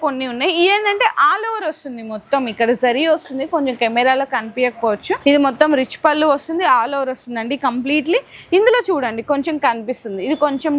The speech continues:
డార్క్ కలర్ కదా, all over వస్తుందన్నమాట కుప్పడం పట్టు శారీస్. ఇవన్నీ కూడా మీకేంటంటే just only ఫిఫ్టీన్ హండ్రెడ్ రూపీస్ అండి. నిజంగా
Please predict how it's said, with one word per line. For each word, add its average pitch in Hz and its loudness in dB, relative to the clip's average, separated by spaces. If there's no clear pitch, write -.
డార్క్ 240 2
కలర్ 269 2
కదా, 285 2
all 320 2
over 277 -2
వస్తుందన్నమాట 220 -10
కుప్పడం 277 0
పట్టు 240 2
శారీస్. 175 0
ఇవన్నీ 403 0
కూడా 359 2
మీకేంటంటే 381 0
just 320 0
only 427 -2
ఫిఫ్టీన్ 381 0
హండ్రెడ్ 339 0
రూపీస్ 277 -2
అండి. 233 -6
నిజంగా 466 4